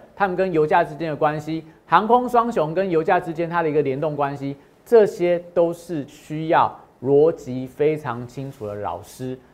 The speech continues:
才有办法一一帮你做一个解读，才可以帮你找到当中有机会随着市场的情绪，随着市场的题材而发动的股票。所以你来到礼拜六、礼拜天啊，今天台股已经表现非常强了。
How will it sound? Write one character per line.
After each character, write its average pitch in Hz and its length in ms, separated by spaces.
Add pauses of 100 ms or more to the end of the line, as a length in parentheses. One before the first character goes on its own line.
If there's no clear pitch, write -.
才 175 120
有 143 80
办 151 200
法 110 240
一 143 180
一 143 60
帮 139 180
你 123 100
做 127 140
一 127 60
个 123 40
解 104 320
读， 98 160 (200)
才 202 160
可 247 80
以 220 60
帮 226 260
你 226 120
找 151 220
到 190 180
当 190 360
中 190 360 (380)
有 120 180
机 135 300
会 139 260 (380)
随 180 320
着 180 320
市 220 380
场 120 320
的 120 280 (120)
情 151 340
绪， 202 320 (220)
随 170 160
着 180 40
市 180 160
场 143 200
的 - 40
题 139 200
材 117 280 (200)
而 135 120
发 143 220
动 143 140
的 123 40
股 98 140
票。 117 260 (240)
所 240 140
以 185 260 (520)
你 131 260
来 151 120
到 202 120
礼 147 80
拜 170 140
六、 165 80
礼 135 80
拜 143 140
天 131 220
啊， 110 140
今 185 140
天 220 80
台 175 180
股 143 140
已 - 20
经 165 140
表 107 120
现 151 160
非 147 160
常 123 220
强 107 240
了。 104 160